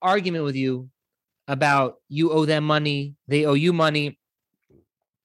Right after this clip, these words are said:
even if you're in the right, you take from that fund that you set aside already. It makes it easier when you know you have a fund available to take from to make up any money you might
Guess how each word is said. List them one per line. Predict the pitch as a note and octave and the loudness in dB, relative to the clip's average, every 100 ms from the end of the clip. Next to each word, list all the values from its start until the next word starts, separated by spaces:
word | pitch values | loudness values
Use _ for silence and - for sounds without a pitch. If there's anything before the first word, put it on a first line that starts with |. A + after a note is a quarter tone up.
| _ | _
even | G#3 B3+ | -6 -2
if | C4 A#3+ | -2 0
you're | A3 | 0
in | |
the | G3 | 2
right, | F3+ F3 E3+ - _ _ _ _ _ _ _ _ _ _ _ _ _ _ _ _ _ _ _ _ _ _ _ _ | 2 2 0 -6 _ _ _ _ _ _ _ _ _ _ _ _ _ _ _ _ _ _ _ _ _ _ _ _
you | D3+ | -10
take | - G#3+ - | 0 0 0
from | F#3 | -6
that | E3+ D3 | -4 -4
fund | - G3 C3 | -2 -2 -2
that | A#2+ | -4
you | C3 | -6
set | - D#3+ | -4 -4
aside | D3 D3+ C#3+ | -4 -4 -2
already. | B2+ G2+ F#2 F2 _ _ _ _ | -2 -6 -8 -14 _ _ _ _
It | D3+ | -2
makes | F3+ A3 - | 0 0 -2
it | F#3+ - | -6 -4
easier | A3+ C4 F#3 C#3 F#2+ - _ _ _ _ | 0 0 2 -2 -2 -8 _ _ _ _
when | - D#3 | -6 -2
you | E3+ | -2
know | F3 A#3 B3+ | 0 2 4
you | F#3 F3 | 2 2
have | E3+ | 0
a | D#3+ | -2
fund | D#3 G3+ G#3+ | -4 -4 0
available | G3+ G3 G#3 E3 D3 | 2 2 2 0 -4
to | C#3+ | -6
take | - F#3+ G3 | -2 -2 -2
from | - C3+ A#2+ B2+ - _ _ _ _ _ | -6 -4 -4 -10 -20 _ _ _ _ _
to | - | -4
make | D#3 F#3 A#3+ A3+ | 0 0 0 0
up | G3 | -2
any | G3 G3 | 0 -2
money | F#3 G3 G3 | 2 0 0
you | F3 E3 | -2 -2
might | F3 F#3 F3+ | 0 0 -2